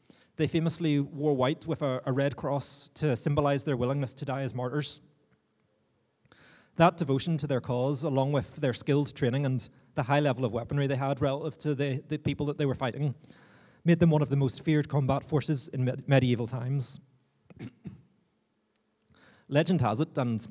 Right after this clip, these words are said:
I read it on the internet, so it must be true, that before they went into battle, they would get baptized.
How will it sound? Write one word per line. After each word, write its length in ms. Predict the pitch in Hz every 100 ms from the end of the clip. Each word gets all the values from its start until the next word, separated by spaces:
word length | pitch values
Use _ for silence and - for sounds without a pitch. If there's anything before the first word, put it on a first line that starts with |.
| -
I 80 |
read 160 | 131 139
it 80 | 151
on 100 | 127
the 60 |
internet, 320 | 110 123 135 131
so 260 | 156 123 -
it 80 | 131
must 220 | 143 -
be 80 | 139
true, 340 | - 127 139 - - - - - - -
that 280 | 156 - - -
before 340 | - 160 175
they 140 | 165
went 220 | 135 135 139
into 180 | 127
battle, 420 | 127 113 127 127 131
they 80 | 147
would 120 | 127
get 140 | 139
baptized. 720 | - 123 - 110 123 139 -